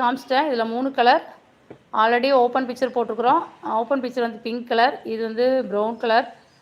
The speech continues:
அதான் ப்ரௌன்னா மெரூன், அது ஒரு மாதிரி டிஃப்ரெண்டான கலர். இது எல்லோ கலர். ஓகே. எல்லோ கலர்லாம் அந்த ஃப்ரைடே சூஸ் பண்ணலாம். ஆ, அந்த அன்னைக்கு யூஸ் பண்றது நல்லாயிருக்கும். நெக்ஸ்ட்டு பார்த்தீங்கன்னா நேவி ப்ளூ.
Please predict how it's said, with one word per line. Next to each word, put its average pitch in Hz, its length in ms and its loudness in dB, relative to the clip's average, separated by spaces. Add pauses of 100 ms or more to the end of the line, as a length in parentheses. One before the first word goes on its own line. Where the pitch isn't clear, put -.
(180)
அதான் 220 240 -2
ப்ரௌன்னா 254 420 0
மெரூன், 240 280 -2
அது 220 120 -2
ஒரு 214 80 -2
மாதிரி 220 240 -4
டிஃப்ரெண்டான 226 560 -2
கலர். 226 360 -2 (420)
இது 233 200 -6
எல்லோ 220 340 0
கலர். 196 240 -4
ஓகே. 208 320 -8 (3000)
எல்லோ 220 340 -2
கலர்லாம் 226 320 2
அந்த 226 340 0
ஃப்ரைடே 226 720 0
சூஸ் 214 180 -14
பண்ணலாம். 202 420 -6
ஆ, 208 160 -4
அந்த 208 140 -8
அன்னைக்கு 214 240 -10
யூஸ் 220 240 -8
பண்றது 202 240 -6
நல்லாயிருக்கும். 202 500 -4 (440)
நெக்ஸ்ட்டு 233 360 -8
பார்த்தீங்கன்னா 240 360 -2
நேவி 233 400 -4
ப்ளூ. 233 380 0